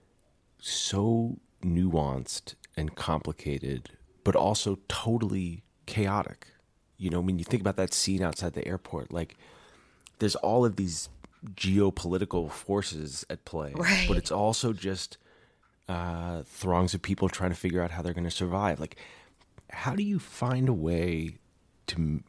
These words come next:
Speaker 1: have that kind of moment make sense to someone sitting on their couch in New York or Milwaukee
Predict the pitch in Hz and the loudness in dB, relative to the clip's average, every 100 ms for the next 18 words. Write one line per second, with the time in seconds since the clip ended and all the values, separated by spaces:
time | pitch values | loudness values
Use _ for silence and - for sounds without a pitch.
0 | - 82 90 95 85 90 85 - 92 87 | -8 -2 -2 -2 0 0 -2 -2 0 0
1 | 71 73 76 80 82 69 78 76 - - | 0 0 2 4 2 0 -2 -4 -4 0
2 | 80 76 78 - 76 76 73 71 - - | 0 0 -4 -2 -2 0 -2 -4 -4 -4
3 | 78 76 76 71 69 - 73 76 - - | -2 0 0 -2 -6 -8 -6 -4 -4 -6
4 | - - - _ _ - 78 73 69 - | -8 -10 -20 _ _ -2 0 0 -4 -8
5 | - 90 82 73 71 69 - - - - | -2 4 6 6 2 0 -6 -18 -12 -6
6 | 71 67 67 - _ _ _ - 73 73 | -4 -4 -6 -10 _ _ _ -8 2 2
7 | 69 69 69 - 65 65 | 2 -2 -4 -6 -6 -8